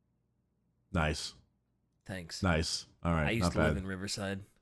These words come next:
Speaker 2: Yes.
Speaker 1: Yeah, in, Inland Empire can suck my ass.
Speaker 2: Yeah,
Speaker 1: Well,
Speaker 2: I,
Speaker 1: it was,
Speaker 2: I,
Speaker 1: that's, that's
Speaker 2: uh,
Speaker 1: not really the Inland Empire, but, like, that,
Speaker 2: Eh,
Speaker 1: you're, you're
Speaker 2: Riverside
Speaker 1: getting
Speaker 2: is
Speaker 1: the
Speaker 2: the Inland Empire, basically.
Speaker 1: Is it?
Speaker 2: Yeah,
Speaker 1: I feel like, I feel like it's
Speaker 2: sure.
Speaker 1: the, it's the border to actually becoming it.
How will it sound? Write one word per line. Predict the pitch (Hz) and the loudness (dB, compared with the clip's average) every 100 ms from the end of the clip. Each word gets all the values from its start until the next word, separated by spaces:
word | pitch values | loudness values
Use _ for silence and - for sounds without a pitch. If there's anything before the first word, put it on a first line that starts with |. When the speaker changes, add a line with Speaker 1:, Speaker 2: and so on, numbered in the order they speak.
| _ - | _ -2
Speaker 2:
Yes. | 107 | 6
Speaker 1:
Yeah, | 98 90 90 | 8 10 8
in, | 104 107 | 6 6
Inland | 110 113 107 | 6 8 8
Empire | 104 98 95 87 | 8 6 6 6
can | 87 | 2
suck | - 101 - | 0 -2 2
my | 90 | 4
ass. | 87 87 - - - _ _ | 6 6 4 0 -8 _ _
Speaker 2:
Yeah, | 139 160 170 165 160 151 | 4 8 10 8 8 10
Speaker 1:
Well, | 143 | 12
Speaker 2:
I, | 147 | 12
Speaker 1:
it | |
was, | 180 190 | 12 12
Speaker 2:
I, | - | 12
Speaker 1:
that's, | 147 | 12
that's | - 139 | 10 10
Speaker 2:
uh, | |
Speaker 1:
not | 127 | 10
really | 104 101 | 12 10
the | 90 | 10
Inland | 85 82 78 | 8 6 4
Empire, | 76 71 69 71 | 2 0 0 0
but, | 71 | 0
like, | 73 73 - | 0 -2 2
that, | 104 90 67 - - - - | 2 2 -2 -14 -20 -6 6
Speaker 2:
Eh, | 240 | 10
Speaker 1:
you're, | 107 | 12
you're | 107 | 12
Speaker 2:
Riverside | 523 - | 12 12
Speaker 1:
getting | 523 - | 12 10
Speaker 2:
is | 220 | 10
Speaker 1:
the | 190 | 10
Speaker 2:
the | |
Inland | 175 165 143 | 10 8 6
Empire, | 131 117 123 101 120 311 392 | 4 4 0 2 2 0 0
basically. | 160 139 - 185 160 | 2 2 0 4 8
Speaker 1:
Is | 196 294 | 10 10
it? | 302 277 - - _ _ _ - | 8 6 -2 -16 _ _ _ 4
Speaker 2:
Yeah, | 403 | 8
Speaker 1:
I | 466 | 12
feel | 480 277 | 12 12
like, | 226 - - | 12 8 8
I | 175 | 10
feel | 254 | 12
like | 247 | 10
it's | 208 117 | 8 10
Speaker 2:
sure. | 151 - | 8 10
Speaker 1:
the, | 156 | 6
it's | - | 8
the | 151 | 8
border | 107 131 147 139 131 | 10 10 12 12 8
to | - - | 6 8
actually | 107 - - 104 | 6 6 8 8
becoming | 90 87 107 87 78 | 8 6 6 6 4
it. | 85 | 2